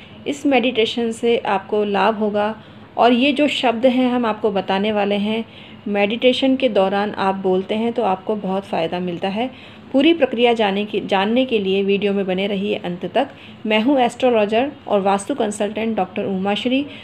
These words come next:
आप हमसे परामर्श भी ले सकते हैं। हमें पच्चीस साल का अनुभव है। हमारे इस अनुभव का लाभ उठाने के लिए आपको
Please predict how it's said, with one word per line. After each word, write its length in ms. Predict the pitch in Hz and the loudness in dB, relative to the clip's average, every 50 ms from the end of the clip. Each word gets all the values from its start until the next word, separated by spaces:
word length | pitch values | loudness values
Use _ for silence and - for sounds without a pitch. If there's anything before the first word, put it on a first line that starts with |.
| - - - - | -20 -18 -6 -2
आप 160 | - 254 254 254 | 0 0 2 2
हमसे 240 | 254 254 254 302 285 | 0 2 2 0 0
परामर्श 520 | 285 233 208 202 196 208 220 226 226 - | 0 0 2 2 0 0 -2 -2 -4 -2
भी 80 | 269 262 | -4 0
ले 160 | 233 240 226 | 2 2 2
सकते 300 | 220 - 226 233 - 247 | 2 0 -4 -4 -4 -4
हैं। 200 | 240 233 254 262 233 | -2 0 0 -2 0
हमें 220 | 233 226 220 214 | -2 -4 -4 -4
पच्चीस 440 | 220 208 208 - - 247 254 - - | -4 -6 -6 -4 -6 -6 -6 -4 -4
साल 220 | 247 226 226 233 | -2 -2 -2 -2
का 100 | 233 220 | -2 -2
अनुभव 320 | 214 208 208 214 220 220 226 | -2 -2 0 0 0 0 0
है। 140 | 247 277 285 - - - - - - - | 0 -2 -4 -8 -16 -20 -20 -14 -6 -4
हमारे 320 | 226 220 226 226 233 240 | 0 2 4 6 6 4
इस 120 | 247 247 | 4 2
अनुभव 340 | - - 208 220 214 226 233 | -2 -2 -2 -2 0 0 -2
का 160 | 233 - 233 | 0 0 0
लाभ 280 | 214 208 196 185 190 196 | 2 2 2 0 0 0
उठाने 380 | 208 202 202 202 202 202 202 208 | -2 -2 -2 -4 -4 -4 -2 -2
के 100 | 214 208 | -4 -2
लिए 220 | 208 226 240 247 | 0 0 0 0
आपको 640 | - - - 190 190 185 185 - - 214 226 262 | -2 -2 -2 -2 -2 -2 -2 -4 -4 -2 -2 -2